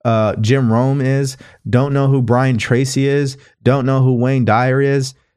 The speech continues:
They don't know these people. They've never even heard of them. What does that tell you?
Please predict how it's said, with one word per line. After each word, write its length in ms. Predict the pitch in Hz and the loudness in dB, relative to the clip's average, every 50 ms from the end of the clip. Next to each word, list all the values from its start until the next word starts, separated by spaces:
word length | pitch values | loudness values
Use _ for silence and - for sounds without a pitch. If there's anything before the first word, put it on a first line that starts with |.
| _ _ _ | _ _ _
They 220 | 113 107 147 170 | -4 -2 0 2
don't 160 | 202 196 180 | 2 2 0
know 120 | 175 190 185 | 0 0 0
these 160 | 165 143 131 | 0 -2 0
people. 400 | 135 131 110 - - - - - _ _ _ | 0 -2 -2 -2 -4 -10 -14 -16 _ _ _
They've 140 | - 143 160 | -2 0 0
never 240 | 170 170 175 170 175 | 0 0 0 0 0
even 180 | 170 160 156 | 0 0 0
heard 180 | 139 131 131 120 | 0 0 0 0
of 60 | 104 | 0
them. 200 | 87 80 80 - _ _ _ _ _ _ _ _ _ _ _ _ _ _ _ _ _ _ _ _ _ _ _ _ _ _ _ _ _ _ _ _ _ _ _ _ _ _ _ | -2 -4 -6 -10 _ _ _ _ _ _ _ _ _ _ _ _ _ _ _ _ _ _ _ _ _ _ _ _ _ _ _ _ _ _ _ _ _ _ _ _ _ _ _
What 120 | 127 151 | 0 0
does 100 | 190 185 | 2 2
that 120 | 185 165 - | 0 0 0
tell 220 | - 156 139 127 | 0 0 0 0
you? 160 | 104 85 80 | -2 -4 -6